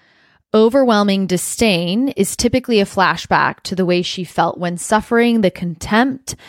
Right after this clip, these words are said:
and visual skewering of her traumatizing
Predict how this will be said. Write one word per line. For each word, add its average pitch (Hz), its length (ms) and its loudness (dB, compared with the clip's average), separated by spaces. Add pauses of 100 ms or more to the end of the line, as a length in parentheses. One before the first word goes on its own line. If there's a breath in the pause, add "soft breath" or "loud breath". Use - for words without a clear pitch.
(320 loud breath)
and 185 220 -4
visual 240 640 2
skewering 208 1120 -2 (280)
of 180 120 0
her 190 160 0
traumatizing 165 1040 -2